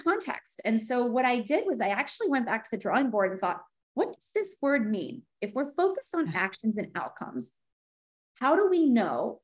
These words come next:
Speaker 1: from the word whether or not we have the alignment we want?" And it's, and so we created a definition and then battle tested it with some great people in different fields,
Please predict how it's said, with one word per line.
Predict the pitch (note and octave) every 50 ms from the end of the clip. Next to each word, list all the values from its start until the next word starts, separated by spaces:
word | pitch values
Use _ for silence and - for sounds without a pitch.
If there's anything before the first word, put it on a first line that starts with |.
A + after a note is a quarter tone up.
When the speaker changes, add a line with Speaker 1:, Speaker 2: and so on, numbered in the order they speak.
| _ -
Speaker 1:
from | A#3 G#3 G#3+
the | F3+ F#3+
word | F#3+ F#3+ G#3+ B3 A#3+ G3 F3 D3+ D#3+ G3 F#3+
whether | G3 G3 G#3+ A#3 A#3+ A#3+
or | A3+
not | G3+ G3 F#3+ - -
we | F#3 F3+ E3+ - - -
have | F#3 F#3 G3 G3 F#3+
the | G3 F#3+
alignment | F#3 F3 E3 E3 E3 E3+ D#3+ E3 E3+
we | E3 -
want?" | - - - - _ _ _ _ _ _ _ _ _ _ _ _ _ _ _ _ _ -
And | G3 G3+ G#3 G#3
it's, | F#3+ F#3+ - - - -
and | - F#3+ F#3 F#3+
so | - G3+
we | G#3+ G#3+
created | - - C4 C#4+ C#4+ C#4+
a | A#3+ G3
definition | G3 E3 F#3+ - E3 - - - - - - A#3 -
and | F#3 F3+ F#3+
then | F3+ F#3+
battle | - A3 A#3 B3+ B3 B3 A#3+
tested | A#3+ - - - - - D3+
it | - -
with | F3 F#3
some | - - F#3 E3+
great | F#3+ G3+ G#3 G3 G3
people | - - G3 F#3+ F#3+ F3 E3+
in | E3 E3+ E3
different | F3 F#3+ F#3+ - E3+ -
fields, | - - - D#3+ D#3 D3+ D#3 E3 D#3 - -